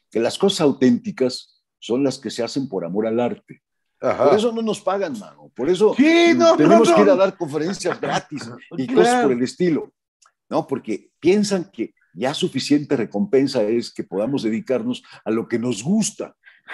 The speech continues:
Speaker 2: Claro.
Speaker 1: Y entonces, vivir del amor al arte. Bueno,
Speaker 2: Claro, y sin comer.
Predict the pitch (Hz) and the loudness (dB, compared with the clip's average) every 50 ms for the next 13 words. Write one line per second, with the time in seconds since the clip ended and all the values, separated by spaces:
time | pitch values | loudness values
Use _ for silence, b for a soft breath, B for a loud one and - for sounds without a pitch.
0 | 170 - 220 175 165 160 147 135 - 220 226 247 202 175 170 165 123 185 202 196 | -8 -4 -2 2 2 2 2 2 2 0 0 2 2 0 0 0 2 2 2 2
1 | 147 - - 135 B B B B 117 139 147 139 185 202 170 180 151 131 123 131 | 0 -6 -12 -16 B B B B -4 -2 -2 0 0 0 0 0 0 0 -2 -2
2 | 151 170 170 170 170 175 185 170 - _ _ - - 95 - - 160 131 143 143 | -4 -4 -4 -4 -4 -6 -8 -8 -10 _ _ -20 -14 -14 -14 -12 -12 -12 -8 -6
3 | 143 170 190 220 269 269 254 208 165 151 156 151 123 - 160 156 151 - 196 190 | -4 -2 -2 -2 -2 -4 -4 -6 -12 -12 -12 -12 -10 -10 -10 -8 -4 2 2 2
4 | 196 208 233 302 339 285 - - | 4 4 2 2 2 0 -2 -6